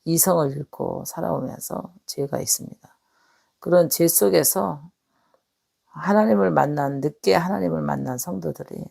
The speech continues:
어, 어떻게 하면은, 어, 자기의 인생의 지난 날을 회개를 깨끗이 하고, 어, 저주받은 인생에서,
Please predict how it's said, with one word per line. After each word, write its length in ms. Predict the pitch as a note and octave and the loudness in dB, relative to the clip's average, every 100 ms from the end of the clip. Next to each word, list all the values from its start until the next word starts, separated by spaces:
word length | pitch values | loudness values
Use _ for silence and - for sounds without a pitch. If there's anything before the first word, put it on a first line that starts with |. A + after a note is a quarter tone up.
| _ _ _ _ _ _ _ _ _ - | _ _ _ _ _ _ _ _ _ -18
어, 40 | - - - | -18 -12 -2
어떻게 420 | D3 - G#3 A3 | 0 2 2 4
하면은, 600 | G#3 G#3 F#3+ F#3+ F3+ C3+ | 4 2 0 -2 -4 -6
어, 380 | C3 B2+ B2+ A#2+ - _ _ - | -6 -10 -12 -14 -18 _ _ -10
자기의 440 | - - D3 D3 | -8 -2 0 0
인생의 640 | C#3+ C#3+ - - - - - - | -2 -4 -4 -4 -6 -10 -10 -8
지난 300 | - D3 C#3+ | -4 -2 0
날을 440 | C3 - B2+ B2+ | -2 -4 -8 -8
회개를 440 | F3 F#3+ F#3 D3 - | -4 0 0 0 -4
깨끗이 500 | - _ - D#3 - | -14 _ -6 -4 -4
하고, 420 | - - - E3+ _ _ _ - - _ _ _ _ _ | -8 -12 -14 -16 _ _ _ -20 -20 _ _ _ _ _
어, 60 | - - - _ - | -18 -18 -20 _ -8
저주받은 640 | - E3 F#3 F#3+ E3+ D#3+ | 2 4 6 6 6 2
인생에서, 840 | C#3+ C#3 C#3 D3 C3 - - D3 | -2 -4 -4 -4 -4 -6 -8 -10